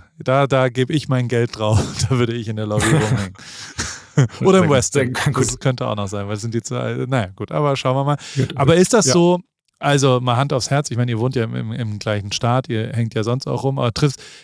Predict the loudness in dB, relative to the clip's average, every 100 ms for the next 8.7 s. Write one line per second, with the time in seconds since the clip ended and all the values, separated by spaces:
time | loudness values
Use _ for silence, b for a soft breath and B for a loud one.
0 | B 4 6 4 4 4 2 4 6 6
1 | 4 2 2 2 -2 -10 _ _ _ 2
2 | 2 2 -2 -8 -6 2 4 6 4 4
3 | 2 -2 0 2 2 2 2 2 0 0
4 | -2 2 0 4 2 2 0 -6 0 2
5 | 2 2 0 0 -2 -6 -4 -2 0 -2
6 | -2 -2 -2 -2 -2 -2 0 0 0 2
7 | 0 0 -2 -2 -2 0 2 0 -2 -6
8 | -6 -8 -10 -10 -2 0